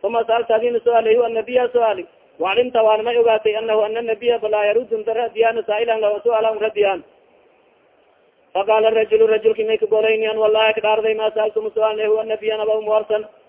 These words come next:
Li albasa, likay albasa, si anan guntid haa burdudun tan eh. Kar ahaan mun warsan oo kar king naga toon rasuulku ku qaado reed. Gundoy fool be bas king naga toon mun warsan. Innamaa in kal maani sa'altu su'aalay hu al-burdata hu an-nabiy su'aali.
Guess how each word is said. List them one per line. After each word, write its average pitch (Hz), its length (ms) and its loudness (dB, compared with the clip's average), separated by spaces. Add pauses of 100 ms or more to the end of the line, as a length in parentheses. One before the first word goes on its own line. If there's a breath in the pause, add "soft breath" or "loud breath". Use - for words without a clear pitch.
(360)
Li 220 100 4
albasa, 240 400 2
likay 240 300 4
albasa, 233 420 0
si 226 100 2
anan 220 180 -2
guntid 233 280 -2
haa 233 220 4
burdudun 226 380 -2
tan 254 200 0
eh. 233 160 0 (340)
Kar 214 120 2
ahaan 233 340 0
mun 226 140 -2
warsan 214 280 -2
oo 190 280 -6
kar 208 140 0
king 214 200 -6
naga 233 200 0
toon 214 360 -4
rasuulku 214 360 -4
ku 196 100 -8
qaado 226 280 0
reed. 214 200 2 (560)
Gundoy 254 440 4
fool 226 180 0
be 214 120 0
bas 240 160 0
king 220 140 -4
naga 233 160 -2
toon 208 160 -4
mun 202 100 -4
warsan. 208 320 0 (380)
Innamaa 226 360 -2
in 233 80 -2
kal 247 140 0
maani 233 320 0
sa'altu 233 320 -2
su'aalay 233 420 4
hu 240 100 6
al-burdata 226 680 -2
hu 240 140 -2
an-nabiy 240 540 -2
su'aali. 202 300 0